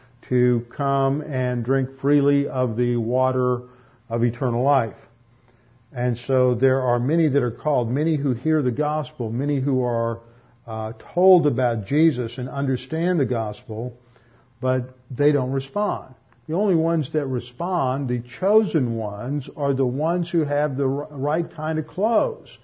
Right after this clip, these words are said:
And they get the right kind of clothes because at the instant that they put their faith alone in Christ alone,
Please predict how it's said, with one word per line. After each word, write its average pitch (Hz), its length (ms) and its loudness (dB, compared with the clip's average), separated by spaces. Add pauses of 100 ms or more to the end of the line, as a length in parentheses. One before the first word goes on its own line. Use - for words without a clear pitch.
(320)
And 147 180 2
they 147 80 6
get 196 340 4
the 185 80 4
right 143 320 2
kind 127 240 -2
of 120 120 -4
clothes 123 400 -2
because 135 440 -2
at 123 140 -8
the 131 240 -2
instant 185 520 -4
that 131 100 -12
they 147 100 -2
put 135 260 -2
their 135 140 0
faith 147 320 -2
alone 135 300 -2
in 113 100 -4
Christ 185 440 -4
alone, 113 480 -4